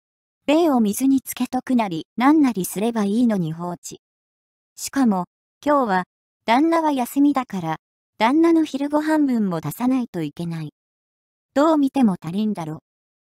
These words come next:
という量なのに何も思わんのがイラッとするわ。でも、外食で定食とか食べてもここまで食べない。旦那の仕事も飲食だから、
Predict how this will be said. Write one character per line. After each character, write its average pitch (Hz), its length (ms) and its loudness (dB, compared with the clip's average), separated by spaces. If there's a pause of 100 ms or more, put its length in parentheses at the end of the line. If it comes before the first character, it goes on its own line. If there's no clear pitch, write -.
(240)
と 220 100 2
い 302 240 2
う - 20 -2
量 311 220 2
な 277 120 4
の 233 140 4
に 180 140 2
何 190 260 2
も 240 160 2
思 214 160 0
わ 240 160 2
ん 233 100 2
の 185 140 -4
が 151 160 -6 (140)
イ 277 100 0
ラ 320 140 2
ッ - 80 -18
と 196 100 -8
す - 160 -14
る 180 140 -8
わ。 151 160 -8 (840)
で 254 120 4
も、 202 220 2 (380)
外 254 220 2
食 - 300 -6
で 294 120 0
定 269 220 -2
食 - 280 -8
と 311 120 -2
か 226 180 -6
食 226 140 -8
べ 233 80 -6
て 185 160 -8
も 151 200 -6 (100)
こ 196 160 -4
こ - 120 -2
ま 311 140 4
で 233 160 -4
食 180 140 -8
べ 196 80 -4
な 180 160 -4
い。 143 80 -8 (840)
旦 269 220 2
那 339 140 6
の 330 100 4
仕 277 160 -6
事 294 280 0
も 285 120 4
飲 254 160 4
食 277 300 -6
だ 269 120 -2
か 208 160 -8
ら、 170 160 -2